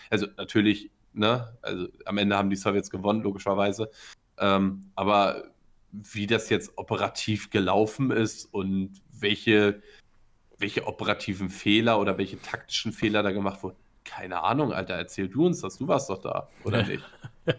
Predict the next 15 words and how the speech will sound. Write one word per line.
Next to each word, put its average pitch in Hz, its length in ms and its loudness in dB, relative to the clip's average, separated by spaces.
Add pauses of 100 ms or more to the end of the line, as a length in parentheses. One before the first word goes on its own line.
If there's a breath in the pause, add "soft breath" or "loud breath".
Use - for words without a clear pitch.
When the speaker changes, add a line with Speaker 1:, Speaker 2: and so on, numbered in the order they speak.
(360 loud breath)
Speaker 2:
Mit 110 100 6
Speaker 1:
Miss-, 113 160 8
Speaker 2:
den, - 0 -
Speaker 1:
Mister 110 260 4
Speaker 2:
mit 107 80 2
Speaker 1:
German. 98 340 8
Speaker 2:
den, 90 220 -6
mit 107 160 0
den 101 140 4
Sowjets 107 320 4
haben 113 160 2
sie 113 60 0
ja 107 80 -2
nicht 110 180 -6
geredet. 113 420 -6